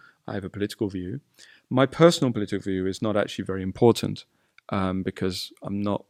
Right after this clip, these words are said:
here to teach politics in any way, shape or form. I'm here to teach Qigong and meditation and what have you. And it, it does surprise me that one of the things I'm asked a lot as a teacher,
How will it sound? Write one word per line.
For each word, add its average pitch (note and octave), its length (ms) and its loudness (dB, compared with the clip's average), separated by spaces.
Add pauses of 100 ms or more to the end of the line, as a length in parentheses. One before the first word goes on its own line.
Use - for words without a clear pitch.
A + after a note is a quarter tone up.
here - 180 -6
to - 120 -10
teach - 320 -2
politics - 680 -2 (100)
in B2 100 4
any A#2+ 140 2
way, B2 120 2
shape B2+ 240 0
or C#3 60 2
form. C3+ 220 2 (360)
I'm B2+ 120 -2
here A#2 160 4
to B2 120 -4
teach - 280 -4
Qigong A#2+ 340 0
and A#2 80 0
meditation A#2+ 580 0
and G#2 120 -2
what G#2 140 -2
have G#2+ 140 0
you. A2 120 2
And A2 80 0
it, A2 100 -6
it A#2+ 160 -2
does C#3+ 180 2
surprise A2+ 380 0
me G#2+ 80 -2
that G#2 160 0
one A2+ 160 0
of B2 100 -4
the B2 100 -8
things A2+ 200 -2
I'm G#2+ 120 -2
asked A#2 300 -2
a - 40 -2
lot G2+ 160 -2
as G2 140 -8
a - 20 -18
teacher, G#2 380 -4